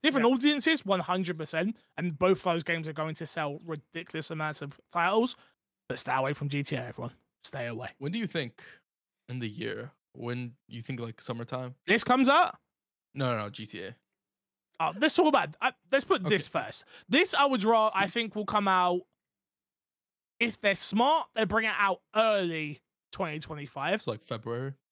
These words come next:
Speaker 1: Feb-, January, February,
Speaker 2: Mm-hmm.
Speaker 1: ma-, maybe even March. If they can
Speaker 3: Okay.
Speaker 1: launch in any of those dates, I think they can clean up a lot. 'Cause G T A is coming out in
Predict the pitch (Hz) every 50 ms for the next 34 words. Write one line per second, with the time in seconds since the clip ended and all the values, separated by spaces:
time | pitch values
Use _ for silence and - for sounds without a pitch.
0 | - - 220 - - 175 - 202 196 202 202 202 196 196 196 190 180 180 - -
1 | 190 185 165 170 196 190 190 190 190 190 196 208 233 240 135 135 131 131 _ _
2 | _ _ - 160 170 - _ - 185 180 180 190 202 208 208 175 196 208 202 202
3 | 202 196 170 196 196 190 180 185 190 220 233 285 - - - - - - _ _
4 | _ _ _ - 180 - 226 254 254 - 294 277 269 233 233 247 262 254 - -
5 | 226 202 - 220 240 254 269 269 262 262 214 254 262 277 - - - 269 311 339
6 | 285 240 - - - _ _ _ _ _ - 190 190 185 - - 214 202 180 156
7 | 190 190 180 180 180 180 165 _ - - 175 147 147 143 _ _ _ _ _ _
8 | - 208 226 226 214 202 190 160 127 - _ _ _ _ _ _ _ _ _ _
9 | _ _ _ _ - 190 190 190 185 185 190 160 139 - _ _ _ _ _ _
10 | - 165 156 - - 214 233 247 220 - 254 247 233 233 240 240 202 - - 226
11 | 208 196 196 190 190 190 185 - - 180 170 165 160 156 156